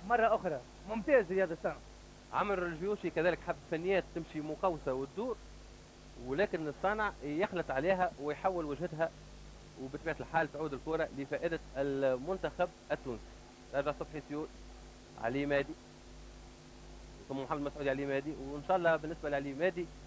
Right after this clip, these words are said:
Speaker 2: آه، ما تأثرش فيه العملية الأخيرة، ويعود لأنه يتألق، آه، أمام المنتخبات القوية مثل مصر والجزائر.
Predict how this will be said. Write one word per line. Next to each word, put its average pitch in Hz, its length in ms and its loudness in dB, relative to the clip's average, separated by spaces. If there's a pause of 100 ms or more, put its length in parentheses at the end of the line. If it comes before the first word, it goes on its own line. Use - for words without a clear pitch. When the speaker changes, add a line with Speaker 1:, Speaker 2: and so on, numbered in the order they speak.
(180)
Speaker 2:
آه، 131 420 6
ما 143 180 2
تأثرش 151 260 2 (100)
فيه 190 160 2
العملية 131 680 2
الأخيرة، 165 520 -2 (280)
ويعود 165 680 2 (260)
لأنه 151 300 0
يتألق، 170 360 0 (120)
آه، 139 720 4
أمام 143 220 -2
المنتخبات 139 640 -4
القوية 156 600 0 (380)
مثل 143 300 0
مصر 143 340 -2
والجزائر. 131 680 2